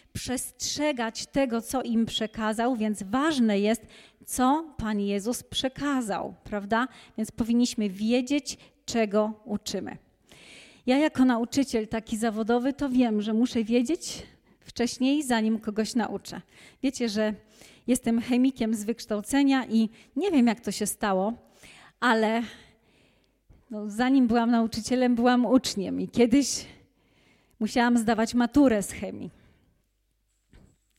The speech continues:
Zdałam tą maturę z chemii, nie znając jednego działu, który jest wszędzie potrzebny, to są obliczenia stoichiometryczne.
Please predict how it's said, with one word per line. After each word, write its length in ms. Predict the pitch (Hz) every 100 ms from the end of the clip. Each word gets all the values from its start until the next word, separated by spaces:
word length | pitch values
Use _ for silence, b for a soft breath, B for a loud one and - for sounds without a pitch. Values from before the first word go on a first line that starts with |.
| b b b b b
Zdałam 420 | 220 202 359 370 302
tą 200 | 247 240
maturę 540 | 220 202 269 277 277
z 40 |
chemii, 300 | - 247 247
nie 220 | 262 254 240
znając 880 | 240 269 277 220 214 254 - - - -
jednego 500 | 240 226 330 311 294
działu, 460 | 208 190 190 196 - b b _
który 220 | - 247
jest 180 | 269 - - -
wszędzie 380 | - 311 320
potrzebny, 520 | 285 285 - 208 220 226
to 60 |
są 220 | - 277
obliczenia 520 | 269 254 269 294 262 208
stoichiometryczne. 960 | - - 196 185 - 196 180 - 196